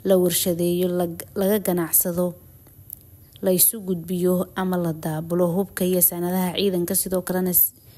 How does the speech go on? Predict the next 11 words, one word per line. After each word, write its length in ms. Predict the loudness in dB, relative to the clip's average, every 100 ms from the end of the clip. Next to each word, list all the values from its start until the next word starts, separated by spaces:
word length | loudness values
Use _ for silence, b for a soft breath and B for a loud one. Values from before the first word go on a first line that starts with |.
| B B
siyaasadda 800 | B 0 2 0 0 -2 -2 -2 -2 -4 -4
iibka 380 | -4 -4 -6 -6
hubka 340 | -4 -4 -2
iyo 160 | 0 0
rasaasta 560 | 0 -2 0 -2 -2 -2
ee 140 | -2 0
golaha 280 | 0 2
wasiirada 520 | 2 0 0 0 0 2
ansixiyeen 580 | 2 0 0 0 0 -2 -10 B B B B
Waxa 200 | -10 -4
ay 180 | -4